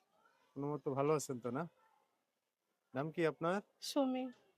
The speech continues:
Speaker 1: সুমি, সুন্দর নাম। কে কে আছে পরিবারে? বাবা মা আছে?
Speaker 2: পরিবারে আছে, আমার বাবা নাই,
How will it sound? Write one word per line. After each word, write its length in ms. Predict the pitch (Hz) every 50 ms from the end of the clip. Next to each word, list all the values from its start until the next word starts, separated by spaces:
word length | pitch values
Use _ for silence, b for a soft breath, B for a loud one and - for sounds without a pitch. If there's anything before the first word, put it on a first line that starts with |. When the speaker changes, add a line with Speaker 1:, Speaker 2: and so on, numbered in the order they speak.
| _ _ _ _ _ -
Speaker 1:
সুমি, 420 | - - - - 120 117 117 113 110
সুন্দর 360 | - - 135 131 127 127 120
নাম। 200 | 113 113 113 110 107 - _ _ _ _ _ -
কে 40 | 151
কে 100 | - - 185
আছে 180 | 175 156 160 156
পরিবারে? 400 | 147 160 156 156 156 156 147 139
বাবা 220 | 139 143 143 147
মা 120 | 156 165 160
আছে? 260 | 156 - - 202 190 160 131 - _
Speaker 2:
পরিবারে 460 | - 302 285 302 294 277 294 285 294 294
আছে, 260 | 277 254 247 - - -
আমার 220 | 277 269 277 285 277 269
বাবা 240 | 269 254 240 254 247
নাই, 220 | 240 233 233 233